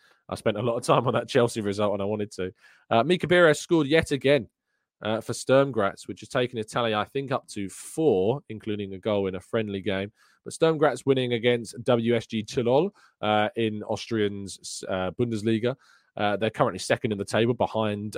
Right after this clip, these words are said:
uh, Red Bull Salzburg just by two points. Salzburg they drew against, and, and he actually played in that game a couple of weeks ago.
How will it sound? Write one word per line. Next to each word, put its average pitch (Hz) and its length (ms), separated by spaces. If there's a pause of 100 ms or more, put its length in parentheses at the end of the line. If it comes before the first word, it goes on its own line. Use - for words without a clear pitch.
uh, 107 40
Red 101 200
Bull 104 100
Salzburg 104 580
just - 140
by 107 140
two - 240
points. - 300
Salzburg 107 380
they 101 120
drew 123 240
against, 123 400
and, 101 260
and 101 80
he 101 80
actually 98 280
played 107 220
in 104 60
that 104 180
game 110 340
a 98 160
couple 104 240
of 104 60
weeks 107 200
ago. 107 280